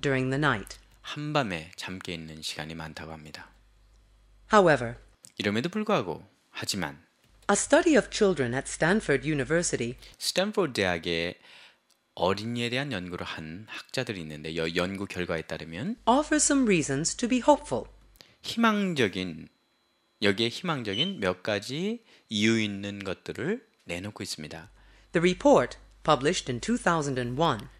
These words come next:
Speaker 2: 이천일 년에 나온 보고서에 따르면
Speaker 1: concludes that levels of aggressive behavior in children
Speaker 2: 어린이에 있어서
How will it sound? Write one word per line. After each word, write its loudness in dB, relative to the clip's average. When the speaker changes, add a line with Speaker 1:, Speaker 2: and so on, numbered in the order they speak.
Speaker 2:
이천일 -2
년에 -4
나온 -4
보고서에 0
따르면 -10
Speaker 1:
concludes 2
that -2
levels 2
of 0
aggressive 0
behavior 2
in -2
children 0
Speaker 2:
어린이에 4
있어서 -4